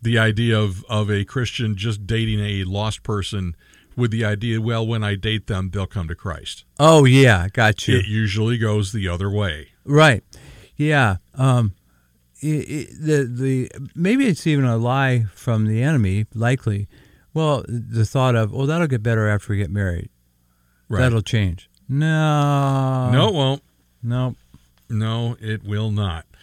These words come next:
Speaker 1: All right, number five in our ten. Can you believe we're already halfway through this?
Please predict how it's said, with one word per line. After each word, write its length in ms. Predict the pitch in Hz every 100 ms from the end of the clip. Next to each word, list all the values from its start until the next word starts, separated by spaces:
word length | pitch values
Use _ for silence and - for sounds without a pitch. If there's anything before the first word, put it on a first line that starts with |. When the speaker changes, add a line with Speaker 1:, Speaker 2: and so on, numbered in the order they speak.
| - -
Speaker 1:
All 80 | 135
right, 200 | 135 123
number 220 | 165 185
five 480 | - 202 202 156 117
in 80 | 120
our 160 | 113
ten. 220 | - 185 -
Can 160 | -
you 60 | 208
believe 220 | 214 196
we're 80 | 202
already 200 | 160 101
halfway 300 | 113 - 107
through 220 | 113 107
this? 240 | 123 139